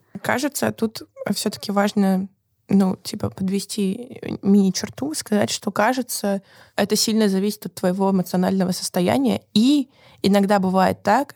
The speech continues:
что спустя время ты к сексу, к какому-то конкретному, начинаешь относиться по-другому. У меня так было несколько раз.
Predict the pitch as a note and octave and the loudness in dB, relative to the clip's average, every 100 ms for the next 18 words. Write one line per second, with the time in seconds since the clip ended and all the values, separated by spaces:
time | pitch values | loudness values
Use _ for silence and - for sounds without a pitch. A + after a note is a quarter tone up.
0 | - - - - G3+ - G3 F#3 F#3 G#3+ | -10 -6 -4 -4 -4 -2 0 0 2 2
1 | C4 G#3 G#3 _ _ - G3+ G3+ G3 - | 2 0 -4 _ _ 2 2 2 -2 -4
2 | _ _ _ - - G3 - - A#3 - | _ _ _ -8 0 0 0 -2 -4 -4
3 | - - G#3 F3 E3+ - F#3+ - B3 - | -4 2 2 2 -2 -6 -4 -2 -2 0
4 | A3+ G3+ _ _ - G3+ G3 G3+ G3 G#3 | 0 0 _ _ 2 2 4 2 2 0
5 | - F#3+ G#3+ - - F#3+ G3 F3+ F3+ F3+ | -4 -4 -4 -8 -8 -4 -2 -2 -2 -6
6 | - - - - G#3 G3 A3 G3+ G#3 F#3 | -14 -20 -4 0 2 2 4 6 4 2
7 | F#3 F#3 F#3+ C#4+ - | -4 -2 0 -2 -4